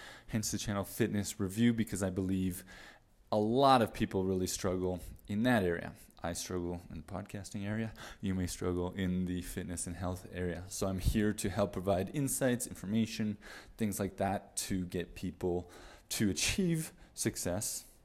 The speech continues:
in their fitness and health. But that out of the way, I wanted to, uh, get into today talking about a fitness challenge, a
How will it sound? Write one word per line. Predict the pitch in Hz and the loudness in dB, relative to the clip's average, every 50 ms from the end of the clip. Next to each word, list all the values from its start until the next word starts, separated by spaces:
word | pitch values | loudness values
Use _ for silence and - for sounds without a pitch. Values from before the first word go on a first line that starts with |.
| - - - | -20 -8 -2
in | - 104 | 0 0
their | 104 101 | 0 0
fitness | - - 104 104 104 - | 0 -2 -2 -2 -2 -2
and | 123 123 | 0 0
health. | 127 139 110 - - - - - - - - - - | 2 0 0 0 -4 -12 -14 -16 -14 -14 -14 -6 0
But | 151 147 | 6 10
that | 165 160 156 | 12 12 12
out | 156 156 | 12 12
of | 143 | 12
the | 147 | 10
way, | 143 139 147 147 147 123 123 131 | 8 10 10 10 10 8 6 4
I | - - 104 117 | 2 2 2 4
wanted | 117 117 117 117 120 117 110 - | 4 6 6 6 6 4 4 0
to, | - - - 127 120 117 117 117 117 117 117 117 104 - - | -2 -2 2 4 6 6 8 8 8 8 8 6 4 2 2
uh, | 110 107 107 104 101 104 104 107 117 120 - | 2 4 4 4 4 4 4 2 0 -2 2
get | - 139 143 135 | 4 6 6 6
into | 139 135 135 123 - 120 | 6 4 2 2 0 0
today | 110 - - 113 104 107 107 107 110 | 0 0 2 4 6 8 8 8 6
talking | 107 - - - 120 120 - - - 113 107 | 4 0 -2 -4 -4 -4 -2 -2 0 0 2
about | 104 98 - - 98 98 98 98 98 101 101 - - - - - - | 2 0 0 2 2 4 4 4 4 2 2 -2 -6 -10 -10 -10 -6
a | 101 95 90 92 95 95 92 95 87 - - - - - - - - | -4 -2 0 0 0 0 0 -2 -4 -6 -12 -20 -20 -20 -20 -18 -14
fitness | - - - - 151 143 139 135 117 107 | -12 -4 2 4 4 6 6 4 2 4
challenge, | - - - - 101 95 92 92 95 107 104 - - - - | 2 0 0 0 0 0 0 0 -2 -2 -4 -6 -8 -6 -4
a | 101 95 92 87 | -2 -2 -2 -2